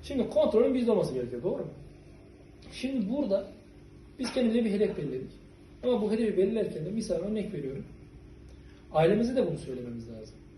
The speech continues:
Misal örnek veriyorum, akşamda toplantı var değil mi? Biz diyeceğiz ki akşam bizim toplantımız var.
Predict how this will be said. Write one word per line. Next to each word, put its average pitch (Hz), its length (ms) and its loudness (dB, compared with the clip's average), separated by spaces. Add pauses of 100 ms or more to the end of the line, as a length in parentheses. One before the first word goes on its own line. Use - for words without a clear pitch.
(400)
Misal 214 300 2
örnek 220 180 2
veriyorum, 180 220 4
akşamda 190 400 0
toplantı 202 460 -2
var 156 140 -2
değil 220 200 -4
mi? 151 100 -8 (600)
Biz - 60 -20
diyeceğiz 214 340 -2
ki 190 80 -6
akşam 185 300 -2
bizim 190 140 -2
toplantımız 190 640 -4
var. - 80 -10